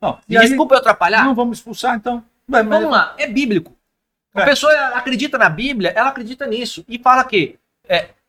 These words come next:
Speaker 2: além desse texto do pastor, tem muito texto falando assim: "Vocês farão obras maiores do que as minhas." Jesus colocando isso.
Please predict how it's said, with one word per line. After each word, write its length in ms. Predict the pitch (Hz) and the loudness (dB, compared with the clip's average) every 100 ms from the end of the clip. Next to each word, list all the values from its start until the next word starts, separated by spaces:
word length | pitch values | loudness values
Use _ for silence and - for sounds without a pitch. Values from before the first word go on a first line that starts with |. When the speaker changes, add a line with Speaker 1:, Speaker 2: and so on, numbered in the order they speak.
| _ _ | _ _
Speaker 2:
além 340 | 151 175 247 262 | 4 6 4 0
desse 240 | 269 - | 0 -2
texto 300 | - 233 - | -8 -10 -8
do 100 | 175 | -2
pastor, 560 | 165 143 - 214 220 131 | -2 -2 -2 -2 -2 -4
tem 160 | 202 | -6
muito 240 | 202 240 233 | -4 -6 -6
texto 220 | 233 233 | -6 -2
falando 140 | 233 | -4
assim: 260 | 214 180 160 | -4 -6 -2
"Vocês 520 | 185 185 - 202 247 | -2 -2 -2 -4 0
farão 300 | 226 190 196 | 2 2 2
obras 340 | 180 202 214 | 0 0 -4
maiores 540 | 196 185 156 175 254 233 | -4 -2 2 2 2 -6
do 140 | 240 | -16
que 100 | - | -8
as 160 | 262 180 | -8 -6
minhas." 260 | 196 202 | -6 -6
Jesus 360 | 143 190 214 330 | -6 -6 -6 -6
colocando 480 | 240 214 202 185 151 | -4 -2 -2 -4 -4
isso. 220 | 120 | -6